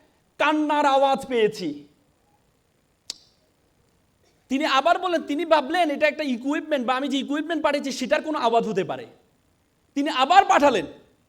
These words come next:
পরে দেখলেন এটা কোনো একজন দুইজন মানুষের আওয়াজ না, এটা হচ্ছে হাজার হাজার মানুষের কান্নার আওয়াজ,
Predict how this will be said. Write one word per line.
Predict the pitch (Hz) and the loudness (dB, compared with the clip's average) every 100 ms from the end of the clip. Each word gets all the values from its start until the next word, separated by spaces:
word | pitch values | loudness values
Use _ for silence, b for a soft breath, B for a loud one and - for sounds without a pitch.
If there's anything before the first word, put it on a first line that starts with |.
| _ _ _ _ _ _ _ _ _ _ | _ _ _ _ _ _ _ _ _ _
পরে | 240 277 294 | 2 6 6
দেখলেন | 285 - 339 349 | 4 -2 -4 -2
এটা | 311 | -2
কোনো | 302 339 | -2 -2
একজন | 294 285 214 339 381 | 0 0 0 -4 -2
দুইজন | 311 302 320 | 0 0 0
মানুষের | 285 294 294 | 0 -2 0
আওয়াজ | 302 269 254 | 0 0 -2
না, | 190 240 226 | -2 0 0
এটা | 214 294 | 0 0
হচ্ছে | 294 302 | 0 -2
হাজার | 269 214 240 311 330 | -2 0 2 4 2
হাজার | 247 254 302 277 | 0 0 0 0
মানুষের | 254 262 285 285 | -4 -4 -6 -4
কান্নার | 269 254 247 233 | -2 -2 2 4
আওয়াজ, | 208 196 170 135 - - | 6 4 2 -2 -12 -20